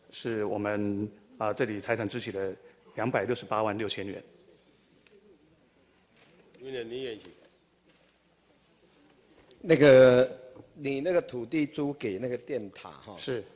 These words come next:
Speaker 3: 我请教一下，这个，这个是那个市有土地吗？
Speaker 1: 对，就是我们环保局管的土地。
Speaker 3: 环保局管的土地，
Speaker 1: 就是
Speaker 3: 啊，那为什么不是财政局租的？
Speaker 1: 一定会哦。因为那个
Speaker 3: 是你
Speaker 1: 刚好财-，呃，土地有一些环保用地等是我们管，是由我们来管。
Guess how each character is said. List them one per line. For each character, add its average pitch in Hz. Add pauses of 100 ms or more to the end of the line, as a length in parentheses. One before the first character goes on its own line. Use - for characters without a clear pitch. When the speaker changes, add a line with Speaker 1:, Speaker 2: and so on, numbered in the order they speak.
(180)
Speaker 3:
我 180
请 123
教 139
一 -
下， 127
这 202
个， 190 (540)
这 208
个 185
是 170
那 165
个 151
市 175
有 113
土 104
地 131
吗？ 107 (280)
Speaker 1:
对， -
就 185
是 196
我 156
们 135
环 147
保 135
局 120
管 110
的 110
土 110
地。 90 (500)
Speaker 3:
环 160
保 139
局 117
管 104
的 104
土 -
地， 160
Speaker 1:
就 -
是 165
Speaker 3:
啊， 165
那 214
为 208
什 156
么 147
不 147
是 -
财 156
政 165
局 123
租 139
的？ 127
Speaker 1:
一 104
定 -
会 -
哦。 -
因 185
为 196
那 190
个 170
Speaker 3:
是 156
你 107 (100)
Speaker 1:
刚 190
好 139
财-， 135 (120)
呃， 127
土 127
地 151
有 120
一 123
些 151
环 139
保 120
用 131
地 131
等 107
是 156
我 117
们 104
管， 101 (480)
是 -
由 151
我 127
们 113
来 113
管。 113